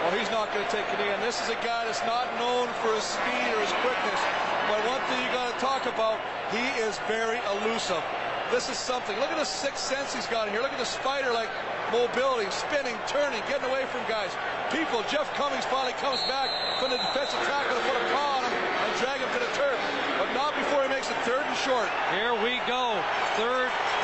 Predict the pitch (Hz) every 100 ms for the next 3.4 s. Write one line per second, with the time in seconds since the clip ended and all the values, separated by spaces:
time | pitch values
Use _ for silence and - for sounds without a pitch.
0 | 185 262 311 - 262 247 - 240 226 202
1 | 226 226 220 - 285 339 311 262 294 285
2 | 214 - - - - - - 370 349 -
3 | - 254 226